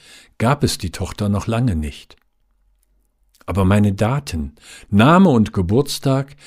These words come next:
blieben irgendwo aufbewahrt.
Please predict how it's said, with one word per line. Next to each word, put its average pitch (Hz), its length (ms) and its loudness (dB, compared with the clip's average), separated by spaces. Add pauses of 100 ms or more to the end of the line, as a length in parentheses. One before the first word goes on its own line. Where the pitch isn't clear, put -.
(200)
blieben 131 280 4
irgendwo 143 800 0
aufbewahrt. 76 840 -6